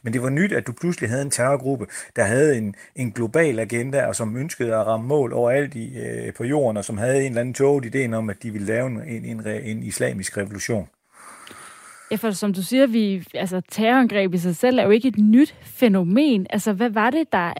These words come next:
Speaker 2: skete? Altså, hvordan oplevede vi også truslen herhjemme i Danmark, efter at, øh, terrorangrebet i nine eleven, hvor det lige pludselig var en, øh, ja, en, øh, global gruppe, som du siger, der, øh, der kunne angribe?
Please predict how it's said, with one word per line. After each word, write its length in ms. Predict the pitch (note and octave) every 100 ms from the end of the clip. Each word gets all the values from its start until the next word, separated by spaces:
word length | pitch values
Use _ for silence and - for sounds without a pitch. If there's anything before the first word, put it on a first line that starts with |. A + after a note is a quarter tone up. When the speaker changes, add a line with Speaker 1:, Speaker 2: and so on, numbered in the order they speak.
| - -
Speaker 2:
skete? 560 | F3+ - - B3 D4+ -
Altså, 160 | G#3+
hvordan 300 | G#3+ A#3 C4+
oplevede 520 | - A#3 - C#4+ B3+ G3
vi 60 |
også 220 | G3 A#3
truslen 400 | - C4+ C4 C#4
herhjemme 420 | A3 A#3 G#3+ G#3+ A#3
i 100 | A#3 _
Danmark, 440 | G#3 G3+ C#4 D#4 - - -
efter 420 | C#4 - - B3+ -
at, 140 | G3+ _ -
øh, 280 | F3 D#3+ E3 - -
terrorangrebet 600 | - G#3+ A#3+ A#3 G3+ G3
i 80 | F#3+
nine 240 | F#3 F#3+ G3
eleven, 360 | F#3+ G#3 B3+
hvor 140 | G#3 G3+
det 120 | F#3+
lige 140 | B3
pludselig 380 | - A#3 B3 G3+
var 140 | F#3+
en, 260 | - F#3+ F3
øh, 160 | E3 E3 - - -
ja, 120 | A#3
en, 200 | A#3+ A#3
øh, 120 | A3 G3+ -
global 540 | C4 C4 C#4+ D#4+ G#3
gruppe, 360 | F3+ G3 G#3 A3+
som 160 | G3+ F#3
du 80 |
siger, 320 | F3+ G#3+ G#3+ A3
der, 480 | G#3+ F3+ E3+ E3
øh, 60 | F#3
der 80 | G3
kunne 180 | - -
angribe? 520 | F#3 A#3 A#3 F3+ E3